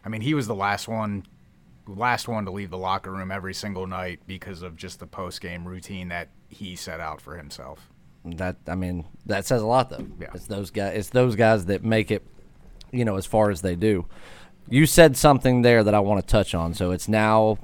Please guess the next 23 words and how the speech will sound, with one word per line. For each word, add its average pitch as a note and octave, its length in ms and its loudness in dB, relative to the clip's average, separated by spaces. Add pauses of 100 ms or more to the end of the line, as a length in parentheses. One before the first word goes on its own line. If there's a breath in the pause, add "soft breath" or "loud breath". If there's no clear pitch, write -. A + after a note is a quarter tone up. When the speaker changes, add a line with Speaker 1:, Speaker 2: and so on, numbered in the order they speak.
Speaker 2:
the - 180 -2
fifteenth, B2 640 2
this, B2 260 4
this B2+ 240 4
season E2+ 540 0 (160)
is F2 260 -4
the E2 100 -4
fifteenth A2+ 460 -2
anniversary G#2 560 -2
of F2+ 80 -2
the F2+ 80 -6
Greenville G2+ 280 -2
Drive, F2 420 -4 (400 loud breath)
and E2+ 400 -6
yes, G2+ 240 -2
your, G2+ 340 -2 (220)
you A2 160 -6
know, F#2 100 -6
your B2+ 380 2
year A2 260 0
fifteen F#2+ 480 -4
as E2 180 -8
well. F2+ 380 -6